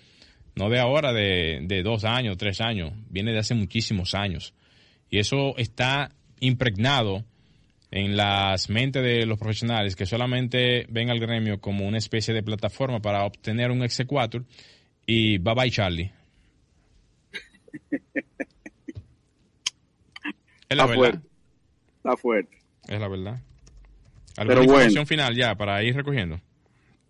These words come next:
Speaker 2: Eh, tenía algo, creo que se, se me fue aquí. Eh, wow.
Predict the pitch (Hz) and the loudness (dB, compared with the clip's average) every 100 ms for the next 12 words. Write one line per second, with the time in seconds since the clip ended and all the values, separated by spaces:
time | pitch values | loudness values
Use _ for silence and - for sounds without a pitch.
0 | - 113 117 131 131 165 202 165 165 165 | -6 -2 0 4 8 8 10 10 10 10
1 | 143 123 120 - - - - - - - | 8 6 0 -4 -18 -20 -20 -20 -20 -16
2 | - 131 139 - 139 - - 113 107 - | -8 -8 -6 -4 -4 -4 -6 -2 -2 -4
3 | - 107 110 95 - - - _ _ _ | -6 0 2 2 -4 -20 -20 _ _ _
4 | _ _ _ _ _ _ _ - 95 95 | _ _ _ _ _ _ _ -10 -6 -2
5 | 95 95 95 90 98 101 98 87 107 | 0 0 -2 -6 -6 -8 -8 0 2